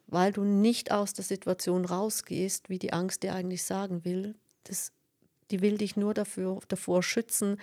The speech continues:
nicht zu sterben, selbst wenn du Angst vor dem Knopf hast. Ja, ist ja,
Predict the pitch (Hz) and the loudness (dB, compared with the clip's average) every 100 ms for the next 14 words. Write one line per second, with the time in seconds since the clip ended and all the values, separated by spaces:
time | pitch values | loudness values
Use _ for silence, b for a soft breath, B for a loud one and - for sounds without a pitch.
0 | B B B 196 190 - 170 - 190 247 | B B B 2 2 2 2 6 8 8
1 | 185 165 165 - 175 170 151 190 - 185 | 4 2 0 0 0 2 2 0 -2 -4
2 | 170 160 - 233 - - - - - 202 | -4 0 6 4 4 -8 -8 -8 -6 -2
3 | 226 196 | -2 -2